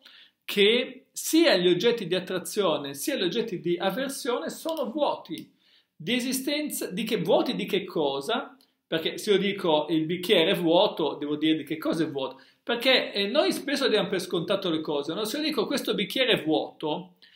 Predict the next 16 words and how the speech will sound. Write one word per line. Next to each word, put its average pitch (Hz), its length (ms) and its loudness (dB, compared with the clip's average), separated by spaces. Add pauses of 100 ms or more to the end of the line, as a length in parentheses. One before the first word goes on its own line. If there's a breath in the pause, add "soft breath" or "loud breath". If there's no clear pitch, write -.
(280 soft breath)
è 208 140 4
vuoto, 240 520 2
ma 170 120 4
di 233 180 4
che 240 200 2
cosa 156 560 2
è 160 140 0
vuoto? 151 480 0
Qual - 180 4
è 370 100 6
l'oggetto 180 560 4
di 170 140 0
negazione? 151 1000 0 (460 soft breath)
Perché 233 640 6
potrei 190 400 4
dire, 226 680 2